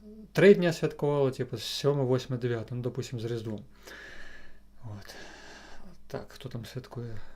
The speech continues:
в ці дні? І от ідея в Діскорді,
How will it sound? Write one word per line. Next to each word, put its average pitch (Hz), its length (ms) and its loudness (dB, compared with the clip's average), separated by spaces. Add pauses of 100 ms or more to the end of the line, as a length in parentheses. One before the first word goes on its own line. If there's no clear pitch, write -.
(140)
в - 40 -16
ці 127 120 -4
дні? 110 220 -6 (1300)
І 185 260 8 (200)
от 147 280 4
ідея 120 560 4
в 104 60 -6
Діскорді, 196 760 8